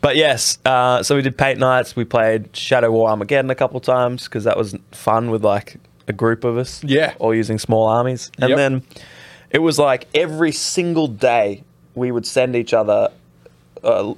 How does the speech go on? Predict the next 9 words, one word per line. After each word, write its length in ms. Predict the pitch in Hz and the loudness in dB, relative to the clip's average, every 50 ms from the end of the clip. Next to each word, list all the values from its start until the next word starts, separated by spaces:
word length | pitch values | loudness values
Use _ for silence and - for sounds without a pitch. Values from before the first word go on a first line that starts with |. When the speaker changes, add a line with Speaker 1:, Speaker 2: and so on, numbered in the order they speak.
| - - | -6 -6
Speaker 1:
it 100 | 127 - | -6 -2
felt 200 | - - 151 131 | 0 0 2 2
like 140 | 123 117 - - | 2 0 0 0
hours 420 | 131 123 120 123 127 120 107 104 | 0 2 2 2 2 2 0 0
of 140 | 107 101 101 | -2 -4 0
messages 540 | 117 113 110 - - 113 101 107 104 101 104 | 0 0 0 0 -2 -4 -2 -2 0 0 2
on 320 | 104 101 101 101 101 - - _ _ _ _ _ | 2 2 0 -2 -4 -8 -10 _ _ _ _ _
Messenger. 460 | - 117 110 - - 107 98 95 92 - - _ - | -2 -2 -2 -2 -4 -8 -6 -6 -8 -8 -12 _ -8
Speaker 2:
Yep. 280 | 139 123 117 107 123 | -4 -2 -2 -2 -2